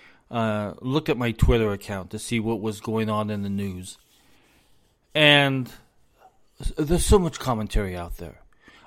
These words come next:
I mean, it just bombards you with all of this nonsense coming from Dan Rather, coming from, uh,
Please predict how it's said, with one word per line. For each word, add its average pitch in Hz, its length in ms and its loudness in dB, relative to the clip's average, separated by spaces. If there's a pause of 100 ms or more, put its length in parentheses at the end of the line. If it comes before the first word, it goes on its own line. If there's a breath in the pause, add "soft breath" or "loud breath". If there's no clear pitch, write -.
I 143 100 2
mean, 160 180 2
it 165 200 -2
just 131 280 -4
bombards 147 800 4
you 143 120 4
with 123 180 2
all 185 460 4
of 139 180 -2
this 123 240 -6
nonsense 143 960 4
coming 151 320 0
from 127 280 -2
Dan 113 340 4
Rather, 143 520 6
coming 135 380 -2
from, 123 420 0 (640 loud breath)
uh, 110 440 0